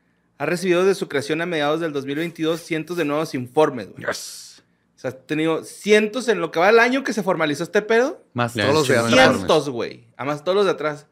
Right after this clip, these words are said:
Speaker 1: Cientos de informes ya tienen. La Oficina de Resolución de Anomalías de todos los dominios, aro, fue creada el mes de julio del dos mil veintidós. Lo hemos hablado en otras historias del Más Acá.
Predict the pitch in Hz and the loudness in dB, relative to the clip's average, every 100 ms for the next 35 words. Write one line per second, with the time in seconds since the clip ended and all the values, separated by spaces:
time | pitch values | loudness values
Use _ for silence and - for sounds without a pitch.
0 | _ - - 214 214 226 196 160 165 180 | _ -12 2 2 2 -4 -6 -4 -4 -4
1 | 175 175 196 214 214 _ _ _ _ 156 | -8 -6 -4 -6 -10 _ _ _ _ -2
2 | 151 147 180 202 180 170 151 170 175 185 | -2 -2 4 4 4 -2 -2 -2 -4 -4
3 | 165 151 165 185 170 156 160 175 156 147 | -2 -2 0 0 -2 -4 -2 -2 -4 -4
4 | 196 214 233 - - 196 208 208 - _ | -4 -4 -8 -6 0 2 0 -4 -20 _
5 | _ _ _ - 170 180 180 180 180 170 | _ _ _ -6 -2 4 4 4 0 -2
6 | 170 208 202 147 147 175 165 170 190 170 | 0 0 0 -2 -6 -6 -4 -4 -4 -2
7 | 139 156 143 127 135 143 147 143 - 139 | -4 -2 0 2 0 -2 -10 -16 -8 -6
8 | 143 131 135 160 214 240 | -4 -6 -6 -4 -4 -6